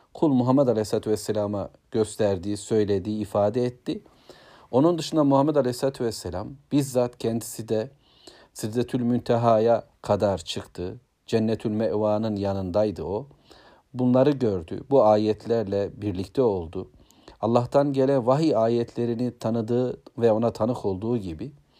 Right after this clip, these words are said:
başka Rabbimizin ayetlerine de tanık oldu. Dolayısıyla işte şimdi Mekke'nin ve dünya insanlarının karşı karşıya olduğu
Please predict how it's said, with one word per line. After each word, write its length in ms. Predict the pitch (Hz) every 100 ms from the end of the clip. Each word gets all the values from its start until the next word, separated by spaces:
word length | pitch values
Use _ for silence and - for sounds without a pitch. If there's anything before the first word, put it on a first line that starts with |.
| - - - -
başka 320 | 113 - 139
Rabbimizin 480 | 135 127 127 127 139
ayetlerine 640 | 113 117 120 123 135 151
de 120 | 131 117
tanık 320 | 117 127 95
oldu. 240 | 78 80 - _ _ _ _ _ _ _ -
Dolayısıyla 680 | 127 143 143 180 143 120 - _
işte 280 | 156 - 151
şimdi 520 | - 165 123 92 92 _ _
Mekke'nin 640 | 123 143 - 107 101 147 113
ve 160 | 107
dünya 300 | 113 117 120
insanlarının 640 | 107 104 - 104 92 90 104
karşı 360 | - 107 -
karşıya 460 | - 113 - 107 98
olduğu 540 | 101 110 98 90 -